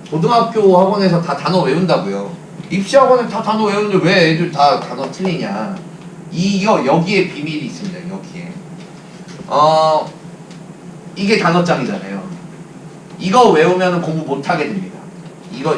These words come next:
이렇게 했기 때문에 애들이 틀리는 거예요. 패스, 한 개 틀려서 패스했대.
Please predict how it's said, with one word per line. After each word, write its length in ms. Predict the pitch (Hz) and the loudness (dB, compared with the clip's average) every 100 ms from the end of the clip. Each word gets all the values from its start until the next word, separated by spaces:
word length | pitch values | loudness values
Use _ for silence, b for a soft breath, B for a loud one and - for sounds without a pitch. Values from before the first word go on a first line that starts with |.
| - | -2
이렇게 680 | 165 214 226 - 208 196 190 | 0 2 2 2 2 4 2
했기 280 | 196 214 - | 2 -2 0
때문에 400 | 202 190 165 123 | 2 2 0 -2
애들이 240 | - 127 | -4 -10
틀리는 460 | - 247 247 180 - | -10 -8 -4 -4 -4
거예요. 420 | 180 - - 220 - - - - 202 | -8 -8 -8 -10 -12 -18 -18 -12 -8
패스, 280 | - 220 - | 0 0 0
한 160 | 165 233 | -4 -2
개 120 | 233 | -4
틀려서 300 | - 175 160 | -2 -2 -2
패스했대. 560 | 185 220 175 - - | -4 -6 -4 -6 -8